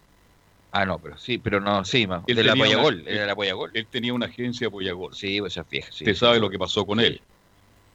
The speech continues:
Speaker 2: También es amigo mío, pero
Speaker 1: Bueno,
Speaker 2: tengo que
Speaker 1: lo,
Speaker 2: decirlo.
Speaker 1: los árbitros siempre han hecho su escándalo, ¿ah?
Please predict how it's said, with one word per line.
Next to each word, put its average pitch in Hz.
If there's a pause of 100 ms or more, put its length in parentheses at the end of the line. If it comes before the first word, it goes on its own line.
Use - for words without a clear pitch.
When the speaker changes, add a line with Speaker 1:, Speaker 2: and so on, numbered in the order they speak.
Speaker 2:
También 131
es 165
amigo 151
mío, 170
pero 127
Speaker 1:
Bueno, 147
Speaker 2:
tengo 110
que 104
Speaker 1:
lo, 113
Speaker 2:
decirlo. 117
Speaker 1:
los 147
árbitros 202
siempre 160
han 185
hecho 202
su -
escándalo, 180
¿ah? 185